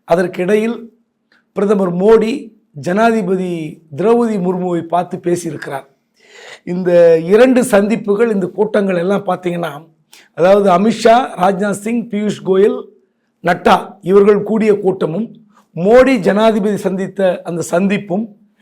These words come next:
இந்த இரண்டு நிகழ்வுகளும் டெல்லியில் ஒரு பெரிய அதிர்வலை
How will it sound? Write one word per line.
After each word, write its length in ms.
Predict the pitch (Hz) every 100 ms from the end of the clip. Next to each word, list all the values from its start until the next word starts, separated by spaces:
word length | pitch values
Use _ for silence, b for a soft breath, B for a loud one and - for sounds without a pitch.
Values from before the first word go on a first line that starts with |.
| b
இந்த 140 | 165 175
இரண்டு 480 | 175 214 262 254 214
நிகழ்வுகளும் 680 | 196 220 226 196 180 226 240 139
டெல்லியில் 420 | 180 220 226 226 214
ஒரு 200 | 190 -
பெரிய 340 | 180 185 208 196 165
அதிர்வலை 380 | 190 208 180